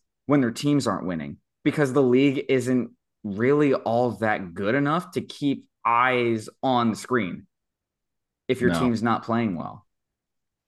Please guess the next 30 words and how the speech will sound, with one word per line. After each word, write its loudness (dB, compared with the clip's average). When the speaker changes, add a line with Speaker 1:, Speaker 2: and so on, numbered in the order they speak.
Speaker 2:
This 2
has -2
been 2
the -2
closest. -2
The -10
last 0
few -2
years 0
have -8
been -8
the -14
closest. -6
The -8
last -6
two, -2
I -2
would -4
say. -4
And -8
even -6
then, -2
they -16
still -6
got -8
ways -12
to -16
go. -6
Speaker 1:
Yeah. -4
Speaker 2:
<clears throat> -20